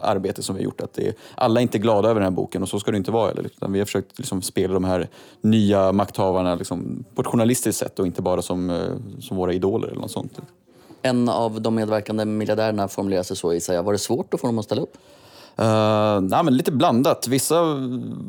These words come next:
Speaker 1: var svårare än andra kan man säga. Vissa tackade nej. Eh, Spotify-grundarna har vi skrivit om, men de är inte själva med i boken.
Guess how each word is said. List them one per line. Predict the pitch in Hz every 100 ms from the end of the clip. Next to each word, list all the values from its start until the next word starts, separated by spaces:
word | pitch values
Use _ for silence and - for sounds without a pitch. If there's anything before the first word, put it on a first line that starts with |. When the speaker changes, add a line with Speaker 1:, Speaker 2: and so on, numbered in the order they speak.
| -
Speaker 1:
var | 107 120
svårare | 113 131 107 104 104 101
än |
andra | 110 131 127
kan | 117
man | 123
säga. | 101 95
Vissa | 98 101 104
tackade | 107 - 95
nej. | 95 98 135 170 160 143
Eh, | 104 107
Spotify-grundarna | 98 - - - 95 98 110 107 104 92
har | 104
vi | 98
skrivit | - 101 95
om, | 117 104
men |
de | 92 95
är |
inte | 90 92
själva | - 87 90
med | 92 95 101 127
i | 123
boken. | 107 107 - 113